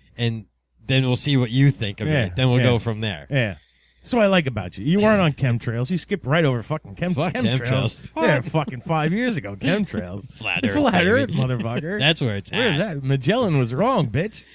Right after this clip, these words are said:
Speaker 1: Dude, and I love it, too, because all these fuckers, right, and they're all talking all this kind of shit and everything else.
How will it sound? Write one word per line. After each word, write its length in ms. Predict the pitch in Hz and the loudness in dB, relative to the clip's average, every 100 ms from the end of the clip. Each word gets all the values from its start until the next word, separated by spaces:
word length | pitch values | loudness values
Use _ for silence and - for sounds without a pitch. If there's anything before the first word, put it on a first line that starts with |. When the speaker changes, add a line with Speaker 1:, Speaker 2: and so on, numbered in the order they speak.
| - | -2
Speaker 1:
Dude, 220 | 139 143 | 4 4
and 100 | 131 | 4
I 60 | 147 | 0
love 340 | 143 117 113 | 0 2 2
it, 140 | 104 - | 0 -4
too, 260 | 104 85 76 _ _ _ - | -6 -6 -10 _ _ _ -6
because 440 | 127 135 120 113 - _ - | -2 0 0 -2 -8 _ -4
all 180 | 131 135 | 0 2
these 180 | 127 | 0
fuckers, 480 | - 110 101 98 87 | 0 -4 -2 -6 -6
right, 280 | 92 92 101 _ _ _ _ - | -6 -6 -8 _ _ _ _ -10
and 180 | 107 107 | -6 -2
they're 140 | 107 | 0
all 540 | 113 123 123 120 117 - _ _ _ _ _ _ - | 2 2 2 0 -2 -8 _ _ _ _ _ _ -6
talking 320 | 117 107 110 | -6 -4 -4
all 180 | 113 117 | -2 -2
this 160 | 117 | -4
kind 280 | - 117 110 | -4 -6 -6
of 60 | 95 | -6
shit 340 | - 107 104 | -6 -6 -6
and 140 | 98 101 | -8 -6
everything 400 | 101 98 - 95 | -4 -6 -8 -10
else. 400 | 90 87 - | -10 -12 -16